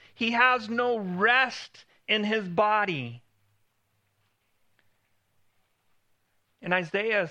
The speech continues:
says that the result of righteousness will be peace. The effect of righteousness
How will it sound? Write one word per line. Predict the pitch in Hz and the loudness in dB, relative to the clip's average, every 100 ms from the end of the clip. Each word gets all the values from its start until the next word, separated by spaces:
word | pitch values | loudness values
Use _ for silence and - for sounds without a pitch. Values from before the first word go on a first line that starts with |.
| - | -6
says | 208 196 165 143 - | -4 -2 -4 -8 -8
that | - 170 | -4 -2
the | 180 | -2
result | 170 156 185 220 208 | -4 -2 -2 -2 -6
of | 175 | -6
righteousness | 170 185 220 - 190 - 147 135 - - _ - | -2 0 -2 -6 -12 -12 -12 -12 -16 -20 _ -8
will | 156 | -6
be | 151 151 | -4 -6
peace. | 139 - 208 180 123 - - - - _ _ _ _ _ _ _ | -8 -12 -10 -10 -12 -20 -20 -20 -20 _ _ _ _ _ _ _
The | 160 196 | -2 0
effect | 185 - 254 240 - - _ _ | 0 0 2 2 0 -20 _ _
of | - 175 | -2 0
righteousness | 170 208 240 240 208 - - 131 - - | 2 2 2 -2 -10 -10 -14 -16 -16 -20